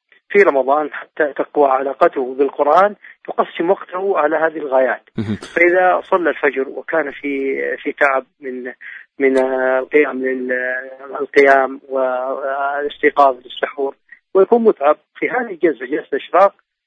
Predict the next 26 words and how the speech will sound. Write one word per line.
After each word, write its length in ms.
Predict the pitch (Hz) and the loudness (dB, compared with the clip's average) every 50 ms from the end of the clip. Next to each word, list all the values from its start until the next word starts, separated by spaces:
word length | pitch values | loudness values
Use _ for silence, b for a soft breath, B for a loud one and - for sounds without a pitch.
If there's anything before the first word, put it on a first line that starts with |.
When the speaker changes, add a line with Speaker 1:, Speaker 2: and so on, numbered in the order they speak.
| _ _ _ - | _ _ _ 0
Speaker 1:
دعه 280 | 208 185 180 165 170 | 2 2 2 2 0
يقرأ 440 | 190 196 - - 190 202 202 196 - - _ - | 0 -2 -2 -2 0 2 2 2 0 -4 _ -8
قراءة 280 | 151 151 160 165 139 - | -2 0 0 0 0 -2
الأجر، 380 | 143 139 151 139 127 135 120 - _ | -6 -8 -8 -6 -4 -6 -6 -6 _
يعني 300 | 131 123 127 135 135 135 | -8 -6 -4 -2 -2 -4
يعب 460 | 135 - 151 147 135 165 151 135 135 | -4 -6 -4 -2 0 0 0 -2 -4
من 160 | 131 123 135 139 | -6 -4 -6 -4
الأجر، 340 | 131 - 147 - 127 120 | -4 -4 -4 -4 -4 -4
يقرأ، 420 | - - - - 139 139 139 - - - _ _ _ _ _ _ _ _ _ - | -4 -4 -4 -2 -2 -2 -2 -4 -4 -10 _ _ _ _ _ _ _ _ _ -2
آه، 400 | 143 135 131 131 131 131 127 127 _ - | 0 0 2 2 0 0 -2 -2 _ 0
بقراءة 1120 | 147 147 143 139 139 139 135 135 135 131 - - - 160 151 147 147 135 127 131 127 120 - - | 0 2 2 2 2 2 2 2 0 -2 -4 -6 -4 0 2 2 2 0 -2 -4 -4 -6 -8 -8
كما 140 | 135 139 | -8 -8
يقول 260 | 135 127 - 139 135 131 | -6 -4 -4 -4 -4 -4
حدر، 360 | - - 151 135 - 143 - - _ _ _ _ _ _ _ _ - | -2 -2 0 0 -2 -4 -8 -10 _ _ _ _ _ _ _ _ -6
آه، 480 | 151 135 135 139 135 135 139 143 139 - - | -4 -4 -4 -4 -4 -4 -4 -6 -8 -2 2
كاملة، 420 | 165 165 147 131 127 127 123 147 | 2 2 2 2 -2 -4 -4 -2
ليس 140 | 175 202 175 | -2 -4 -4
فيها 320 | - 147 127 139 135 123 - | -4 -4 -2 -2 -2 0 0
هز 280 | 143 135 120 120 120 | 0 -2 -2 -4 -4
ولا، 580 | 123 131 131 131 131 127 123 120 120 120 139 - - - - 127 | -2 0 0 0 -2 -2 -4 -4 -4 -4 -6 -8 -12 -14 -14 -6
ولا 240 | 135 139 143 135 135 | -2 0 2 2 2
عجلة 360 | 123 135 143 - 139 127 127 | 0 0 0 0 0 0 0
Speaker 2:
نعم. 260 | 123 123 - 127 127 | -2 -2 -4 -6 -2
Speaker 1:
زايدة، 460 | 117 120 143 135 123 120 127 147 160 - B B B - | 0 2 2 2 2 -2 -4 -6 -6 -8 B B B -6
Speaker 2:
نعم. 120 | - - | -4 0
Speaker 1:
ولكنها، 800 | 262 254 - - 247 220 202 160 175 202 208 208 196 190 185 - | 0 0 0 -2 -6 -8 -8 -4 -2 -2 -2 -2 -4 -6 -8 -8